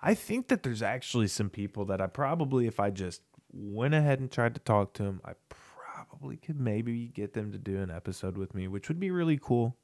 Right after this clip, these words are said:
It's probably, you know, probably, w-, you know, it'd be really cool. Um, I was thinking Midnight Mike from the, uh, O B D M, our Big Dumb Mouth podcast, 'cause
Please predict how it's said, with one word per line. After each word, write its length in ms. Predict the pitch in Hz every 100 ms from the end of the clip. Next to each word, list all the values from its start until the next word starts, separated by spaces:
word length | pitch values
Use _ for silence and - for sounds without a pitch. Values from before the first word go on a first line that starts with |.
| -
It's 160 | 139 -
probably, 440 | 143 143 - 87
you 120 | 123
know, 180 | 120 117
probably, 280 | - 175 170
w-, 200 | 113 -
you 100 | 143
know, 260 | 147 139 147 - _ _ _ _ -
it'd 120 | 147
be 100 | 147
really 260 | 135 127 117
cool. 300 | 104 95 - _ _ _ _ _ - _ _ _ _ _ _ _ -
Um, 640 | 117 117 110 107 101 101 - _ _ _ _ _ _ _ _ _ - - - _ _ - - - - _ -
I 80 | 160
was 160 | 180
thinking 260 | 131 113 104
Midnight 380 | 101 101 90 73
Mike 360 | 113 107 71
from 180 | - 98
the, 180 | 92 85 - _ -
uh, 240 | 107 82 64 - _ _ -
O 120 | 107
B 180 | 107 98
D 280 | 101 101
M, 340 | 98 101 104 101
our 180 | 101 101
Big 280 | 101 101 104
Dumb 200 | 95 92
Mouth 300 | 95 90 -
podcast, 600 | 98 98 - 98 98 -
'cause 220 | 101 98